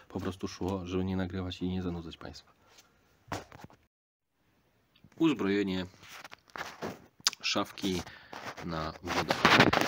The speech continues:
Podejścia zmieniły się troszeczkę, jeżeli chodzi o kwestie, e, techniczne.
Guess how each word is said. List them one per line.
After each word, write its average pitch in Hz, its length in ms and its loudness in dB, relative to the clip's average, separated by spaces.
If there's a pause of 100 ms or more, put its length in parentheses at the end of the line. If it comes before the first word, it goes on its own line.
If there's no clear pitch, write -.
(180)
Podejścia 165 680 6 (280)
zmieniły 110 500 4
się - 120 -10
troszeczkę, - 400 -6
jeżeli 92 280 -4
chodzi 92 300 -4
o 82 80 -4
kwestie, - 440 0 (640)
e, 82 320 -4
techniczne. 85 560 -8